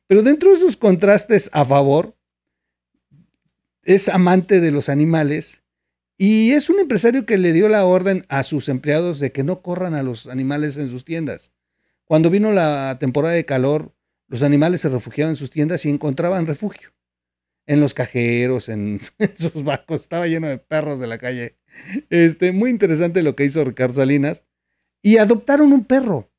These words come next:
eh, Electra, un perro que se convirtió en empleado de la tienda, eh, trabajaba para la tienda, eh, en, en, en la propia descripción de Rique-, de Ricardo Salinas.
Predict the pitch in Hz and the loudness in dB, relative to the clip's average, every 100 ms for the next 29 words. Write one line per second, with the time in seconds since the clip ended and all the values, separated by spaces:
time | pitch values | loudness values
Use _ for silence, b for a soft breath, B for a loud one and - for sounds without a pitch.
0 | _ _ _ _ - 135 127 147 165 170 | _ _ _ _ -20 -16 -4 0 0 -2
1 | 135 98 - _ _ _ _ _ _ 151 | -8 -10 -14 _ _ _ _ _ _ -6
2 | 156 139 160 151 160 156 139 120 110 110 | -6 0 2 2 0 -2 -2 -2 -2 -2
3 | 110 110 107 104 _ - 131 143 139 123 | -4 -4 -6 -8 _ -8 -4 -2 0 -2
4 | 139 160 156 131 143 147 147 131 127 120 | -2 0 0 -2 -2 0 0 -2 -2 -4
5 | 120 151 151 127 107 _ _ _ _ _ | -4 -4 -4 -4 -8 _ _ _ _ _
6 | _ 110 123 - 117 120 147 147 120 110 | _ -20 -12 -6 -4 -2 -2 -2 -6 -6
7 | 143 139 117 98 - 120 110 104 98 92 | -4 -2 -4 -8 -12 -10 -6 -6 -8 -12
8 | 90 80 _ _ _ _ _ _ _ 131 | -18 _ _ _ _ _ _ _ _ -8
9 | 120 113 117 - 123 113 113 113 120 120 | -4 -4 -4 -6 -6 -4 -4 -6 -6 -6
10 | 117 135 131 - 139 120 104 95 92 82 | -2 -4 -4 -2 0 0 -4 -6 -8 -10
11 | 117 - 127 101 131 127 123 107 117 113 | -10 -8 -8 -6 -6 -4 -6 -8 -12 -16
12 | - 113 113 107 107 131 117 113 104 98 | -12 -8 -8 -8 -10 -12 -12 -10 -10 -12
13 | 101 | -16